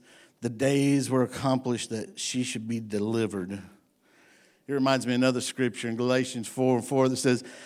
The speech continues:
"But when the fullness of time came, God sent forth his son." Hallelujah. I just mentioned it a minute ago.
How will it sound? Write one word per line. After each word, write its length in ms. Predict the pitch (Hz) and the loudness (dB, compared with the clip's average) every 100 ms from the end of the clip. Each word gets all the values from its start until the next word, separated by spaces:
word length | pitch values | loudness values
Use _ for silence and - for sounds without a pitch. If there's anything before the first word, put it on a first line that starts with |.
| - - | -4 6
"But 100 | 160 | 8
when 160 | 180 | 10
the 100 | 165 | 8
fullness 420 | - 185 175 165 | 8 8 8 6
of 80 | 151 | 6
time 600 | - 185 190 156 110 98 98 - _ _ _ _ _ _ _ _ _ | 8 10 10 10 8 -2 -8 -20 _ _ _ _ _ _ _ _ _
came, 540 | - 113 101 87 85 - - _ _ _ _ _ _ _ _ _ _ | -2 -2 -2 -6 -12 -16 -20 _ _ _ _ _ _ _ _ _ _
God 320 | 135 135 127 | -2 0 2
sent 260 | - 120 - | 0 -6 -6
forth 520 | - 113 110 104 - _ _ _ _ _ | -6 -2 -2 -4 -18 _ _ _ _ _
his 240 | - 127 - | -6 -4 -2
son." 560 | - 101 92 92 87 - _ _ _ _ _ _ _ _ _ _ _ _ _ _ - | -2 -2 -2 -6 -10 -14 _ _ _ _ _ _ _ _ _ _ _ _ _ _ -6
Hallelujah. 720 | 135 117 107 117 101 90 - - _ _ _ _ _ _ | -2 -2 0 0 -2 -6 -14 -20 _ _ _ _ _ _
I 60 | 143 | -12
just 220 | 123 - | -10 -8
mentioned 340 | 113 113 107 101 | -8 -8 -8 -8
it 40 | |
a 20 | |
minute 260 | 104 107 104 | -8 -8 -8
ago. 300 | 98 - | -10 -12